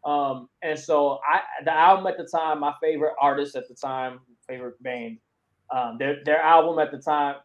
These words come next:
the latest one was called All Hope Is Gone. And this is a mask that is known for, this is a band that's known for wearing masks.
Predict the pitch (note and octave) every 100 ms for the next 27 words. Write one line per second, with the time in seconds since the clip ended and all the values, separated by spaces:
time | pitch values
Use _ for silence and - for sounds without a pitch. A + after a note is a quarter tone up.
0 | C3 C3 D#3 E3 E3+ D#3 C#3+ C#3+ C3 C3
1 | C#3+ D3+ D#3 D#3 D#3+ C3+ C3+ B2 B2+ _
2 | _ _ _ _ _ _ _ - E3 D#3+
3 | D#3 C#3+ C#3 E3 D#3 F#3 D#3+ D3+ D#3 E3
4 | D#3 D#3 C#3 C3+ D3+ D3+ C#3+ D3+ - E3
5 | E3+ F#3 E3 E3 D3+ C#3 D3+ C#3 C#3 C3+
6 | C3 A#2+ B2+ D#3 - - _